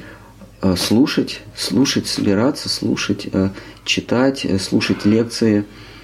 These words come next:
наших ачарьев. Другого выхода нет. Как, как обрести веру, э, которую имел, э, царь Парикшит? Т-, слушать Шукадеву Госвами.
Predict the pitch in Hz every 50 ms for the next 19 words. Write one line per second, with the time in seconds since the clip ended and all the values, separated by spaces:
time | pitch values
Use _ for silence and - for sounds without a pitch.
0 | - - - - - - - 98 98 104 101 - - - 101 87 85 - 107 110
1 | 120 123 131 120 117 - - - - - - - - - - - - - - -
2 | - - - - - - - - - - - - - 95 92 110 117 131 170 175
3 | 160 135 151 156 - 165 143 151 156 160 147 107 80 - - - - - - -
4 | - - - - - - - 120 147 160 - - - - - - 143 156 156 156
5 | 131 110 120 117 113 113 - - 123 101 98 117 131 139 131 127 123 120 120 -
6 | - - - - - - - - - - - - - - - - 90 92 92 95
7 | 98 98 98 98 98 95 95 - 98 - - 131 131 127 120 117 113 110 107 104
8 | 104 104 110 120 123 123 120 117 113 107 69 - 92 90 - 98 95 80 - -
9 | - 92 90 - - - 123 113 107 - - 101 101 101 - - - 107 90 -
10 | - - - - - - - - - - - - - - - - - - - -
11 | - - - - - - 185 - 104 95 85 - - - - - 107 117 123 120
12 | 127 - - - - 117 113 104 110 113 107 101 98 127 139 - - - 101 -
13 | - -